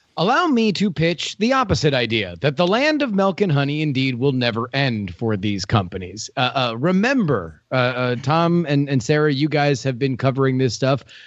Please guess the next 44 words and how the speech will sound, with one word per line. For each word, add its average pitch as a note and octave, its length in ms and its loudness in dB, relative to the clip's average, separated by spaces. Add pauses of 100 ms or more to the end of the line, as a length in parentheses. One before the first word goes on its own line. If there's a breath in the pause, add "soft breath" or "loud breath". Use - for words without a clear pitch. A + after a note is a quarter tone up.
(160 loud breath)
uh, C#3 180 -2
when C3+ 240 -2
Steve C#3+ 380 0
Jobs C3 400 2
with, C3 140 0 (180)
was C#3 220 0
threatening D3 440 0
thermonuclear D3+ 1080 2
war D3 580 2 (240 loud breath)
against D3 560 0
Google D#3 460 2
for, D3 400 2
for D3 260 0
Android. D3 800 2
And, D#3+ 240 2
and D#3+ 160 0
I G3 200 2
might A3 280 2
suggest F#3+ 400 -2
that E3 220 0
even F#3 500 0
then, G3 560 0 (460)
it A#3+ 200 0
might F3 320 2
have G3 200 -2
been D#3+ 280 0
the G3+ 80 2
smaller C#3+ 560 2
the D#3 120 0
pie, B2 440 2
the D3 120 0
sharper C3 420 0
the D3 100 2
knives. D3 540 0
Yes, E3+ 400 0
these F3 320 2
guys F3 340 2
are D#3 160 2
going E3+ 340 2
to D#3+ 120 2
battle, F#3+ 340 2
but C#3+ 220 -4
right G3 240 0
now, G3+ 400 2